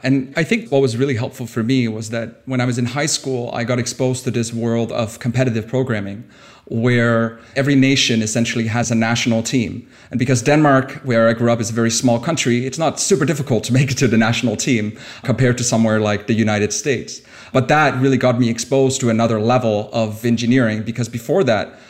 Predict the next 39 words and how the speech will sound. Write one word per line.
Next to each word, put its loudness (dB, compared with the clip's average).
I 0
had 2
mostly 2
been -2
exposed -4
to, -4
you -6
know, -4
JavaScript -2
and -6
Ruby 2
on -2
Rails -2
and -6
P -2
H -8
P, -4
but 0
seeing 2
suddenly -2
through 2
these -2
algorithms 0
and -2
how -2
something -4
like -6
Google -2
might -4
work -2
by 0
understanding -2
a -10
bit -4
more -2
of -6
the -10
computer -6
science -6